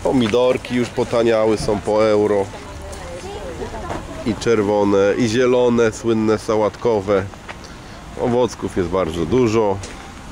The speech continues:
Bardzo tani jest tu czosnek, cała siatka za euro.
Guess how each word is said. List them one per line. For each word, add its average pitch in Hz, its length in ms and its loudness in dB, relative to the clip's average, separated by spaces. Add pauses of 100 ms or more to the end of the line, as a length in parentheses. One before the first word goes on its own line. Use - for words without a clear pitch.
(2500)
Bardzo 117 380 2
tani 101 260 2
jest 92 160 0
tu 98 100 -4
czosnek, 123 540 0 (300)
cała 101 240 0
siatka 101 460 -2
za 101 120 0
euro. 107 460 4